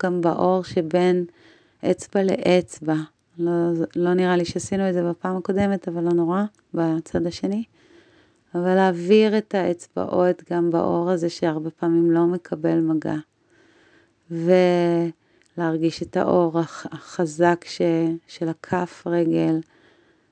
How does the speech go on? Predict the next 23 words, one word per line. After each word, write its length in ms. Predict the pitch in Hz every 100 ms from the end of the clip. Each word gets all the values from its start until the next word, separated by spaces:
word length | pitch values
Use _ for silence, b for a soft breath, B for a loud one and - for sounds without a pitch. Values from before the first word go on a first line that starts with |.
| _ -
ולאט 460 | 180 170 175 170 175
לאט 260 | 170 -
לעלות 600 | 165 165 165 165 180 185 196
במעלה 580 | 190 180 170 170 170
הרגל 440 | 165 170 170 175 170
כשאנחנו 640 | - 170 165 160 - 165
מעבירים 840 | 165 160 151 160 160 175 175 175 170 -
מג-, 260 | 156 151 - _ 160
יד 380 | 165 165 160 -
עדינה, 840 | 151 165 165 170 185 196 202 202 b b b b b b _
שצובעת 640 | - - 175 160 180 170 -
כמו 260 | - 190 196
מכחול 580 | 190 - - 208 208
עדין, 560 | 196 170 190 190 190 185
עדין, 340 | 170 180 175
עדין, 340 | 170 160 170 165
לאורך 760 | 165 165 175 180 175 165 - -
כל 360 | - - 175 165
הרגל, 540 | 160 156 160 - 160 156 _ b b b _
כמו 260 | - 190 202
ל-, 500 | 196 185 180 165 -
לגרוב 480 | 160 151 170 175 165
גרביון. 680 | 175 170 156 165 160 156